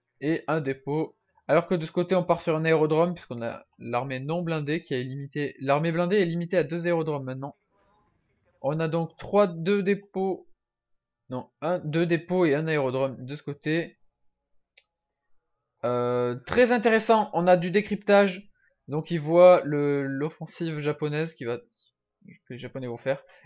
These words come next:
Les Japonais partent sur un rush. Donc vous voyez qu'on a caserne. De ce côté on a double dépôt, caserne plus base de blindés. Et de ce côté on a, euh, double dépôt également. C'est la même stratégie des, du côté des deux Japonais.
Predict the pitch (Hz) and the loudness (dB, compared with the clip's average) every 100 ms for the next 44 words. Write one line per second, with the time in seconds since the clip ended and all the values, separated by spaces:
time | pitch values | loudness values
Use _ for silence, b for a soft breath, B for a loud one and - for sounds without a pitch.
0 | - 160 180 196 202 202 196 196 - 170 | -2 2 2 4 2 2 0 -2 -6 -2
1 | 156 151 160 196 - b b b - 147 | -2 2 4 2 0 b b b -8 -4
2 | 160 185 196 196 185 190 190 131 - 202 | 2 4 4 2 2 4 4 0 -2 0
3 | 180 196 190 151 - - _ _ 143 175 | 2 2 0 -4 -10 -20 _ _ -4 -4
4 | 190 190 196 185 165 160 196 190 202 185 | 0 0 0 2 0 0 -4 0 2 0
5 | 185 190 190 196 180 180 185 156 - _ | 0 -2 -2 -2 0 2 2 0 -10 _
6 | _ _ - 196 202 - - b b b | _ _ -4 -2 -2 -8 -20 b b b
7 | _ 123 175 196 170 165 160 156 165 - | _ 4 6 6 2 0 -2 -2 -4 -8
8 | _ _ _ - 165 180 - 160 180 180 | _ _ _ -4 -2 0 0 -2 2 2
9 | 170 165 160 - - 123 123 120 120 120 | 2 2 0 -2 -8 -6 -4 -2 -4 -6
10 | 120 151 175 156 147 156 165 143 135 117 | -6 -6 -6 -4 -6 -4 -2 -2 -2 -4
11 | - 160 180 240 - 226 226 202 196 175 | 0 2 2 0 0 2 2 0 0 0
12 | 147 147 165 196 196 151 143 175 185 185 | -2 -8 -6 -4 -2 -4 -2 0 2 0
13 | 185 180 - | 0 -6 -8